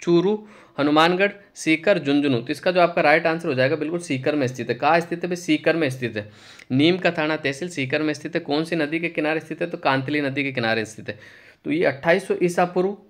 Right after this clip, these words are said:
की सभ्यता है, ठीक है, आपको याद रखना है। इसका का-, जो काल है, और ये ताम्रपाषाण कालीन है। ताम्रपाषाण युगीन की जो जितनी भी सभ्यता है, उन सभ्यताओं की जननी कहलाती है। इसका उत्खनन किसने किया था? आर सी अग्रवाल ने किया था। किसने किया था? आर सी अग्रवाल ने उन्नीस सौ सतहत्तर के अंदर। ये भी आपको याद रखना।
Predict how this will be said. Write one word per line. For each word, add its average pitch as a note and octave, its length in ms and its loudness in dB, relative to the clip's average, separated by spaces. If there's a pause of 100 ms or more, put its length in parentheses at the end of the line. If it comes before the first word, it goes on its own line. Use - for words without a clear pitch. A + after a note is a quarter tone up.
की G3+ 60 -4
सभ्यता C3 460 0
है, G#2+ 100 0
ठीक D#3 160 -8
है, F3 60 2
आपको E3+ 200 0
याद E3 200 2
रखना E3+ 220 -2
है। D#3+ 60 -2
इसका E3 160 -4
का-, - 420 0
जो C#3+ 160 -8 (160)
काल D3 300 2
है, E3+ 220 -6 (520)
और D3+ 80 0
ये F3 60 2
ताम्रपाषाण F3 680 0
कालीन F3+ 360 2
है। F#3 80 -2
ताम्रपाषाण D#3+ 640 0
युगीन C#3+ 360 -4
की E3+ 80 -8
जो D#3+ 200 -6
जितनी C3+ 320 -4
भी E3+ 80 -6
सभ्यता B2 420 -6
है, D3+ 60 -2
उन D3 80 -6
सभ्यताओं A#2+ 420 -6
की D3 80 -8
जननी C3 400 0
कहलाती G#2+ 440 0
है। - 380 -16 (120)
इसका E3+ 180 0
उत्खनन E3+ 380 0
किसने F3 260 -4
किया E3+ 160 -2
था? D#3 100 -4
आर D#3 260 4
सी E3 140 0
अग्रवाल A2+ 360 0
ने B2 100 -4
किया B2 160 -4
था। - 100 -10
किसने D#3+ 260 -8
किया E3+ 160 -4
था? F3 100 0
आर D3+ 140 2
सी F#3 120 -4
अग्रवाल C3 340 0
ने E3 60 -4
उन्नीस C3 260 -2
सौ B2 60 -8
सतहत्तर G#2 500 -4
के G#2+ 100 -2
अंदर। G#2+ 200 -2
ये B2+ 120 -2
भी C#3+ 100 -2
आपको C3 240 2
याद B2 160 4
रखना। B2 340 -2